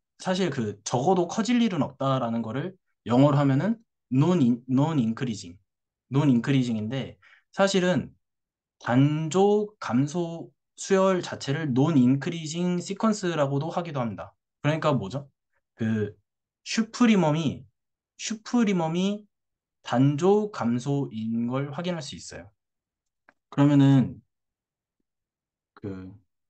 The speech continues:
슈프리멈, 예를 들어서 슈프리멈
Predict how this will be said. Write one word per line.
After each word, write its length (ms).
슈프리멈, 760
예를 160
들어서 460
슈프리멈 720